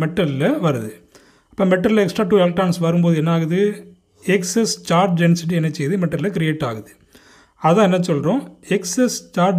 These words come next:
density of free electrons at the metal surface. அப்ப நமக்கு ரெண்டு வகையான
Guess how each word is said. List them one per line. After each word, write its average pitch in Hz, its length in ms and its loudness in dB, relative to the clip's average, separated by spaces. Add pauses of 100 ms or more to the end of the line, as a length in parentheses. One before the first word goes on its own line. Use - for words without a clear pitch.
density 160 440 -2
of 262 40 -2 (260)
free 202 260 0
electrons 151 440 -4 (100)
at - 80 -10 (100)
the 247 60 0 (440)
metal 185 200 -2 (100)
surface. 117 460 -10 (2750)
அப்ப - 100 -2 (100)
நமக்கு 214 340 4
ரெண்டு 214 220 4
வகையான 202 400 4